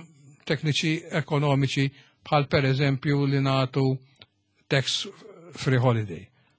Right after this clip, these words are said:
Kien hemm min ħada uża u żviluppa ma' żmien u baqa' Malta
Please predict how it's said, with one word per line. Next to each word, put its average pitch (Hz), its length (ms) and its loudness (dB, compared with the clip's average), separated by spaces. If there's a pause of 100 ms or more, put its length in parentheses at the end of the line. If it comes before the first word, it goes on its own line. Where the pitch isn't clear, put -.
(120)
Kien 165 200 2
hemm 147 160 6
min 135 140 4
ħada 131 480 4
uża 131 360 2 (100)
u 139 120 -4
żviluppa 190 520 -2
ma' 196 180 2
żmien 202 260 0
u 165 60 0
baqa' 202 240 0
Malta 196 400 0